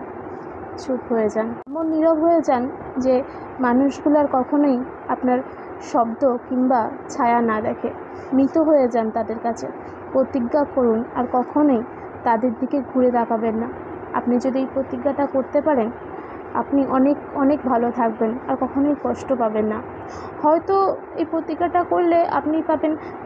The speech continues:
দম বন্ধ করা আর্তনাদ, কিন্তু অপরপক্ষকে দেবে আফসোস। আসলে আমরা হারবার ভয়ে অনেক সময় শব্দ দিয়ে প্রতিবাদ করে ফেলি, কিন্তু আপনি কি জানেন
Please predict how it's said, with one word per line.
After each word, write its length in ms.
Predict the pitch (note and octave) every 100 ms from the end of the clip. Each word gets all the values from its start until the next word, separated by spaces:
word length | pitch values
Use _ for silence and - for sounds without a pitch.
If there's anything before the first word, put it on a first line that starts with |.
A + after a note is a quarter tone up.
| C4
দম 180 | C#4 C#4
বন্ধ 240 | D4 D4 C#4
করা 240 | D4+ D4 C#4+
আর্তনাদ, 440 | C4 C4 C#4 C4+ E4 - - - - -
কিন্তু 260 | C4+ B3+
অপরপক্ষকে 800 | C4 A#3 B3+ B3+ C4 C#4+ C#4+ F#4 F4 - - - - - - - B3+
দেবে 200 | A#3 A#3+
আফসোস। 480 | G#3+ - - C4 - -
আসলে 380 | C4+ - E4+ D4+ B3+ - - D4
আমরা 260 | B3+ C4
হারবার 400 | C#4 C#4 A3+ C4 C#4
ভয়ে 300 | C#4 C#4 A#3+ C4 - - -
অনেক 240 | C#4 C4+ D4+
সময় 340 | - D#4+ C#4 A#3+ C#4+
শব্দ 360 | - B3 A3 C#4
দিয়ে 260 | C#4 C#4 A3 - - -
প্রতিবাদ 420 | C4 B3+ B3 B3 A#3
করে 160 | A#3 A3+
ফেলি, 260 | A3+ G#3+ A3+ - - -
কিন্তু 220 | - B3 A#3
আপনি 240 | A#3+ A#3+ A#3+
কি 140 | -
জানেন 380 | A#3 A#3 A3+ C#4+